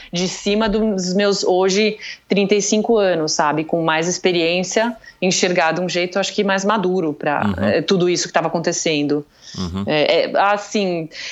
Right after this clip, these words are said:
Speaker 1: ah, é, eu ouvi de gente lá, enquanto eu tava na Europa, "Nossa, mas você é muito velha, né, meu? O que você tá fazendo aqui?" E, é,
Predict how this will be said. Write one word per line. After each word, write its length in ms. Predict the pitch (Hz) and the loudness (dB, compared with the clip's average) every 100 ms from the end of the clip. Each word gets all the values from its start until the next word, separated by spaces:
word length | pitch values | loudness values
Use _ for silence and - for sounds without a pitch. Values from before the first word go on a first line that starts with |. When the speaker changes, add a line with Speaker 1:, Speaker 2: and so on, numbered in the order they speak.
| - - | -10 -2
Speaker 1:
ah, 320 | 202 220 190 - - | 0 2 0 0 0
é, 400 | 180 185 180 180 | 2 2 0 0
eu 60 | |
ouvi 540 | 202 220 165 196 156 - | 0 0 -2 -4 -4 -8
de 200 | - 165 | -8 -4
gente 500 | 143 170 147 147 - | -2 0 0 0 -2
lá, 340 | 160 147 151 147 | 0 2 2 0
enquanto 320 | 147 165 175 | -4 -6 -6
eu 60 | |
tava 220 | - 160 160 | -2 -2 -2
na 80 | |
Europa, 280 | 160 156 151 | -2 -2 -2
"Nossa, 260 | 180 247 202 | -2 -2 -2
mas 120 | 175 | -6
você 200 | - - | -4 -4
é 20 | |
muito 280 | 208 233 370 | -2 -2 -2
velha, 320 | 220 175 190 | 0 2 0
né, 120 | 151 151 | 0 -2
meu? 100 | 151 | -4
O 20 | |
que 60 | |
você 100 | - | -6
tá 80 | - | -4
fazendo 240 | 285 294 302 | -2 0 0
aqui?" 340 | - 190 165 - - - - - - | 0 -2 -4 -10 -20 -20 -20 -14 -2
E, 1000 | 185 185 185 185 190 185 175 170 160 156 _ _ _ _ _ - | 0 2 2 2 2 2 2 2 0 -4 _ _ _ _ _ -4
é, 720 | - 185 180 175 175 170 170 | 2 4 4 4 4 2 0